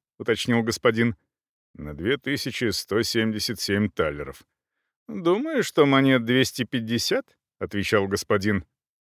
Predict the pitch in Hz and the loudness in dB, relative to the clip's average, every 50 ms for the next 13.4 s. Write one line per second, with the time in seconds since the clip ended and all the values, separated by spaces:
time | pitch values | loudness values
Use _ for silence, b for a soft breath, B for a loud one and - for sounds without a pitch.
0 | _ _ _ 71 67 71 85 101 110 - - 98 - _ _ - 95 92 90 82 | _ _ _ -18 -10 -4 -4 -4 -4 -2 -4 -8 -8 _ _ -6 -4 -2 -2 -2
1 | 73 65 65 90 131 160 - - - - 175 - - 170 151 - - 156 135 123 | -4 -6 -6 -6 -6 -6 -6 -12 -8 -10 -8 -4 -4 -4 -4 0 2 2 4 4
2 | 127 123 127 127 117 82 78 - _ _ _ - 90 101 117 120 120 117 120 120 | 2 0 0 -2 -2 -2 -4 -12 _ _ _ -6 -2 0 2 2 4 4 4 2
3 | 101 - 104 87 - _ - 95 104 135 208 220 202 147 110 90 - _ _ _ | 2 2 0 0 0 _ -4 -2 0 0 0 0 0 0 -2 -2 -4 _ _ _
4 | _ _ _ _ _ _ _ _ - 62 60 60 64 - 107 131 - - - - | _ _ _ _ _ _ _ _ -20 -20 -20 -16 -8 -6 -4 -4 -4 -6 -8 -8
5 | 98 - - 101 92 85 80 85 82 - - 95 107 127 120 - - 85 78 71 | -8 -6 -6 -8 -8 -8 -10 -10 -8 -8 -4 0 0 0 0 0 -6 -10 -10 -10
6 | 65 62 65 78 117 143 139 _ _ _ _ _ _ _ _ _ _ - 87 78 | -12 -14 -10 -8 -8 -8 -8 _ _ _ _ _ _ _ _ _ _ -14 -12 -10
7 | 73 85 104 107 101 80 80 120 - - - - 117 107 92 87 101 110 110 90 | -2 0 2 2 2 0 0 -4 -4 -4 -4 -4 -2 -2 -2 0 0 0 -2 -2
8 | 87 90 101 139 165 - - - 92 113 151 151 - 127 127 127 117 95 - - | -4 -4 -2 -2 -2 -2 -4 -4 -2 0 0 0 0 2 2 2 2 0 -2 -4
9 | 143 196 233 - - 285 254 - - 120 87 - _ _ _ _ _ _ _ _ | -4 -4 -4 -4 -4 -4 -4 -2 -2 -2 -2 -2 _ _ _ _ _ _ _ _
10 | _ _ _ _ _ _ - 247 277 320 339 349 349 349 339 330 320 285 254 208 | _ _ _ _ _ _ -10 -10 -8 -8 -8 -10 -10 -8 -8 -6 -4 -2 -4 -4
11 | _ - 185 185 156 - - 147 127 135 127 123 127 123 127 117 - - 123 117 | _ -6 -6 -6 -4 0 0 0 2 4 2 2 2 0 -2 -4 0 2 2 2
12 | 110 117 120 117 123 196 302 330 311 196 123 117 104 90 95 87 _ _ - - | 4 2 2 2 2 -2 -4 -6 -4 -2 2 2 2 0 -2 -8 _ _ -8 -8
13 | - 220 - - - 214 - | -8 -8 -10 -10 -10 -10 -12